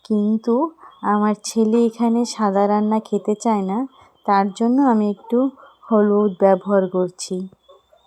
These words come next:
তবে হলুদ দেওয়া বা না দেওয়াতে স্বাদের কোনো পরিবর্তন হয় বলে আমার মনে হয় না। মশলাটা একটু ভালো মতো কষা হয়ে গেলে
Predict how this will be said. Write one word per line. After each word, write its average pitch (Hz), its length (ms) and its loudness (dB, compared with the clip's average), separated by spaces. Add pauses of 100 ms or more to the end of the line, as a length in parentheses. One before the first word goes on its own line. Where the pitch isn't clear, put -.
(1500)
তবে 214 500 2 (360)
হলুদ 220 340 4 (100)
দেওয়া 202 320 4
বা 233 160 2
না 190 260 0
দেওয়াতে 214 640 0 (340)
স্বাদের 208 500 -2
কোনো 226 260 0
পরিবর্তন 208 760 0
হয় 202 340 0
বলে 208 260 0
আমার 220 240 0
মনে 190 320 -4
হয় 185 280 0
না। 185 240 -8 (2250)
মশলাটা 233 600 2
একটু 247 440 0 (400)
ভালো 214 280 2
মতো 226 360 2
কষা 208 400 0
হয়ে 262 260 4
গেলে 226 380 0